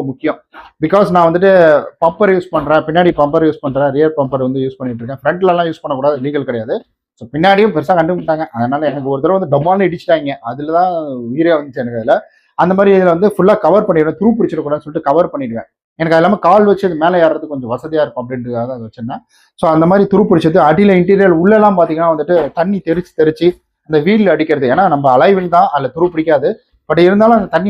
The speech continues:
உள்ள அடிச்சு அடிச்சு வந்துட்டு ஒரு மாதிரி ஃபுல்லா துருக்கிற மாதிரி இருக்குது. So அது ஒரு மாதிரி இருக்கு. அந்த வீலோடைய வந்துட்டு ட்ரம் இருக்கு பாத்தீங்களா, அந்த ட்ரம்ல எல்லாம் துரு பிடிச்சிட்டு, அதனால ஃபுல்லா கவர் பண்ற மாதிரி தான் எனக்கு தேவை, தண்ணி போகக்கூடாது அப்படின்றதுக்காக தான் நான் அதை வந்துட்டு ரிஜெக்ட் பண்ணிட்டேன். So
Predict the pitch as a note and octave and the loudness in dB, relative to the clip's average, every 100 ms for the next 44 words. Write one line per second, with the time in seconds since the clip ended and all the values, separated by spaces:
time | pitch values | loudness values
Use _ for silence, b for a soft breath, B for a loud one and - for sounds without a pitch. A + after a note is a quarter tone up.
0 | F3 F3+ D3+ D3+ E3 D3+ D#3+ D3 C3+ E3+ | -4 0 2 0 -4 -6 -6 -10 -6 -6
1 | C#3+ B2+ C#3 F3 F3 C#3+ B2+ A2+ - C#3+ | -4 -2 2 2 2 0 -2 -4 -8 -2
2 | D#3 D#3 F#3 E3+ D3 C3+ C3+ A#2+ A#2+ B2 | -2 -2 -4 -2 -2 -4 -8 -10 -10 -8
3 | C3+ _ _ _ - C3+ D#3 E3+ G#3+ G#3+ | -10 _ _ _ -2 0 2 4 4 4
4 | G3+ E3+ D#3 A3+ A3 F#3+ F3+ E3 E3+ D#3+ | 2 0 2 4 6 6 4 2 2 0
5 | E3 F#3 A#3 F3+ D3 C3+ D3+ C3 C#3 F#3 | 2 4 4 2 -4 -6 -6 -4 -4 -2
6 | A3 F3 E3+ D#3 C#3+ _ _ _ B2+ D3 | -2 -4 -6 -14 -20 _ _ _ -6 -4
7 | G#3 F#3 G3 - D#3+ A3 A3 E3+ C#3+ C3+ | -4 -2 -2 0 0 2 0 -2 -4 -4
8 | D3+ C3+ A#2+ C3 D#3+ - _ _ _ E3+ | -6 -6 -6 -4 -4 -6 _ _ _ 0
9 | A3+ A#3 F3 F3+ E3+ D#3 C#3+ A#2+ D3 C#3+ | 2 2 2 0 0 2 2 0 -4 -4
10 | C3 B2 A#2 C3 D#3+ D3 A#2+ A2+ A#2 A#2 | -6 -4 -4 0 0 0 -4 -6 -6 -8
11 | A2+ - D3 C3 A2+ A2 C3 F#3 - D3+ | -14 -12 -8 -6 -8 -14 -8 -8 -6 -10
12 | C3+ D#3+ A3+ - _ _ _ - | -4 -4 -4 -10 _ _ _ -4